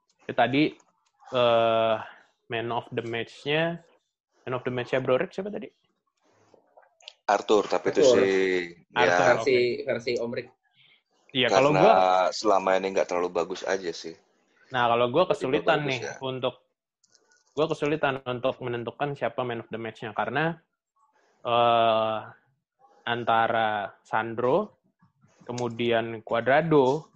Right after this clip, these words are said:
Speaker 1: sama menurut gua justru yang kalau dipilih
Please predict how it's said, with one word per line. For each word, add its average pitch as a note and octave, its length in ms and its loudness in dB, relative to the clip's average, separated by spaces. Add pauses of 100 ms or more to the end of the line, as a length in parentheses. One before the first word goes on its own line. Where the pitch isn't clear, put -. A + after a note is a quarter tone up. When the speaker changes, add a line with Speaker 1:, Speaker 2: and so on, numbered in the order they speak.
(520)
Speaker 1:
sama E3 240 2
menurut C#3+ 400 0
gua C#3 480 2
justru D3 400 -2
yang A#2 240 0 (1040)
kalau A#2 240 -2
dipilih A#2 320 -6